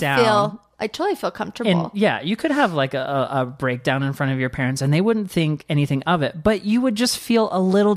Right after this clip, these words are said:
Speaker 1: different
Speaker 2: Mm-hmm.
Speaker 1: than if it was just
Speaker 2: Mm-hmm.
Speaker 1: us. And you want, you want to let those feelings and emotions happen
Speaker 2: Yeah.
Speaker 1: rather than, you know, worry in the slightest about,
Speaker 2: Mm-hmm.
Speaker 1: "Well, I, I need to, my parents are here. I have to be"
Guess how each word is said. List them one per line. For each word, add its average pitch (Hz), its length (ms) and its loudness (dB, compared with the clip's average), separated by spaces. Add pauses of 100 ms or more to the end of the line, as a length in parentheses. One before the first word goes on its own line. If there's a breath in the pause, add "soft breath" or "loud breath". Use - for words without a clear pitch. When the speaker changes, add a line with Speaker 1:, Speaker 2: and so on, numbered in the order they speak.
(140)
Speaker 1:
different 139 640 -2
Speaker 2:
Mm-hmm. 220 300 -12 (600)
Speaker 1:
than 156 180 0
if 151 140 0
it 156 60 2
was 135 220 -4
just 123 360 -4
Speaker 2:
Mm-hmm. 110 220 -6
Speaker 1:
us. 107 220 -10 (540 loud breath)
And 170 200 2
you 190 120 2
want, 185 280 2
you 185 180 2
want 185 260 2
to 156 180 2
let 147 260 2
those 139 240 0
feelings 127 400 0
and 120 100 0
emotions 117 600 -4 (220)
happen 160 560 -4 (240)
Speaker 2:
Yeah. 220 280 -8
Speaker 1:
rather 160 280 2
than, 139 360 0 (640)
you 170 100 4
know, 135 140 2
worry 143 720 2
in 135 220 -2
the 127 80 -2
slightest 143 500 -2
about, 127 280 0
Speaker 2:
Mm-hmm. 135 60 -6
Speaker 1:
"Well, 143 280 4
I, 131 280 -2
I 139 120 -2
need 139 220 0
to, 123 220 2 (1080 soft breath)
my 147 140 2
parents 220 320 2
are 160 60 2
here. 131 240 0
I 123 120 -4
have 143 260 -2
to 160 60 -8
be" 156 380 -4